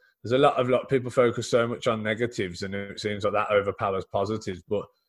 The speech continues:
it does seem like there, there are a lot of lovely people in the world, and, like, I think this is showing that everyone, like, trying to help each other out, and that's really what's important, isn't it?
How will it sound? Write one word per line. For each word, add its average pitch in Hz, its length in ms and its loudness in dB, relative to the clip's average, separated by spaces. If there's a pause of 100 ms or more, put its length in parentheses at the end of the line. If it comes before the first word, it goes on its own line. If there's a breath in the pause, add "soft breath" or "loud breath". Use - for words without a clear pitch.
(140)
it - 100 -14
does 139 200 0
seem 131 160 0
like 120 220 2
there, 120 160 -4 (100)
there 120 100 0
are 127 160 4
a 107 40 2
lot 113 220 0
of 110 60 2
lovely 107 240 0
people 110 360 -4
in 123 80 -4
the 123 80 -2
world, 127 320 6
and, 104 160 -4
like, 98 260 0
I 98 40 -2
think 107 200 -8
this 107 160 -10
is 98 80 -6
showing 110 400 -2
that 107 80 -2
everyone, 101 400 -2
like, 101 180 -2
trying 104 220 -2
to 95 60 -6
help 101 300 0
each 98 220 -6
other 101 240 -2
out, 90 200 0
and 101 80 -8
that's 123 200 -6
really 110 260 0
what's 98 240 -6
important, 107 500 -4
isn't 120 200 -6
it? - 80 -8